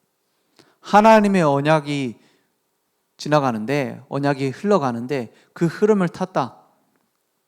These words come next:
따라가면 됩니다. 언약궤만 따라가면 됩니다. 요단강이 언제 갈라집니까? 그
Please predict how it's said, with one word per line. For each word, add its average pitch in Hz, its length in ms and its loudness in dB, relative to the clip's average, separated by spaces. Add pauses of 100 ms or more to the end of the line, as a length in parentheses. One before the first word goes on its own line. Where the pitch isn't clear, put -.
(560)
따라가면 170 480 0
됩니다. 110 400 -10 (320)
언약궤만 160 880 0
따라가면 160 460 -2
됩니다. 110 400 -12 (500)
요단강이 156 540 2
언제 143 240 -2
갈라집니까? 135 720 -4 (600)
그 151 540 0